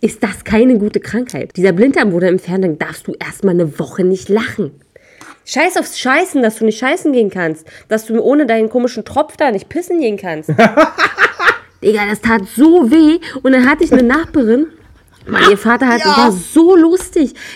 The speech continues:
Speaker 1: Der hat nur Sprüche gerissen. Ich war neun oder sieben, weiß ich jetzt nicht mehr. Ich war auf jeden Fall jung. Ich glaube, ich war neun. Ja, ich war neun, so. Und das Ding ist halt einfach, ich hab mich so bepisst vor Lachen. Und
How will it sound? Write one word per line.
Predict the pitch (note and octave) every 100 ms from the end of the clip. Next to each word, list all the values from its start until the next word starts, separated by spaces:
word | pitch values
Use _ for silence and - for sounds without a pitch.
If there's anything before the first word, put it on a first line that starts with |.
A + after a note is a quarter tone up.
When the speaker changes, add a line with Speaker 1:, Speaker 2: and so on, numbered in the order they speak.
| -
Speaker 1:
Der | B3+
hat | C4 -
nur | D4 E4+ F#4+
Sprüche | - D#4+ F4 F4
gerissen. | C#4 A3 G#3+ G#3
Ich | - -
war | A#3+
neun | A3+ A3 C#4+ C#4 E3 - _ _ -
oder | G#3 G3+
sieben, | F3+ A#3 C#4 G#3
weiß | F#3+ B3
ich | B3
jetzt | G3 -
nicht | E3
mehr. | E3+ D#3+ - - -
Ich | G#3+ A3
war | C#4
auf | C4
jeden | C4+ C#4 B3+
Fall | A#3+ G3+
jung. | F3+ D4+ D#4 - - _ -
Ich | D3+
glaube, | F3 E3 D#3
ich | D3+
war | A#2
neun. | A#2 B2 A2+ - _
Ja, | - C#3
ich | C#3+
war | D3+
neun, | C#3 C3 C#3
so. | D3 A#2
Und | F3+ G#3
das | G#3
Ding | - C#4
ist | C#4
halt | A#3 A#3
einfach, | A3 A#3 A#3 - - - _
ich | - A3
hab | A#3 _ -
mich | B3 -
so | - D#4+ G#4+ -
bepisst | F4+ - D4+ F#4+ -
vor | F4
Lachen. | B3+ G#3 G3 - -
Und | A#3+ A#3